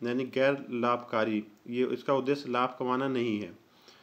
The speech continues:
और ये सेक्शन ट्वेंटी फ़ाइव जो है,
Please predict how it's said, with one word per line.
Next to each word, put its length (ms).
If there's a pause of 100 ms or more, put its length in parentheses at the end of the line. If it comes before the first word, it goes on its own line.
(480)
और 380
ये 160
सेक्शन 360
ट्वेंटी 360
फ़ाइव 460
जो 200
है, 240